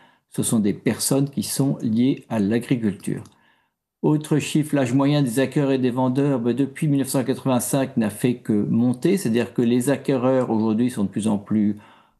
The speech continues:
euh, vieux. C'est-à-dire qu'avant, ils étaient à peu près à quarante-cinq ans. Maintenant, on est à plus de cinq ans.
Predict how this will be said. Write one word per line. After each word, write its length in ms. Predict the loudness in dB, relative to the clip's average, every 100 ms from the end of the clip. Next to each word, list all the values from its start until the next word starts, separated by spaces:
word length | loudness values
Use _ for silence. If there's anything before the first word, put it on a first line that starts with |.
| -4
euh, 260 | 0 0 0
vieux. 380 | 2 2 2
C'est-à-dire 320 | 0 0 -2 0
qu'avant, 260 | 0 2
ils 140 | 0 0
étaient 160 | 0
à 60 | -2
peu 120 | -4
près 160 | -2 -2
à 60 |
quarante-cinq 680 | 0 2 2 2 0 -2 0
ans. 100 | 2
Maintenant, 320 | 2 2 2
on 20 |
est 60 | 0
à 60 | -2
plus 160 | -6
de 60 | -4
cinq 320 | -2 -2 0
ans. 280 | 2 2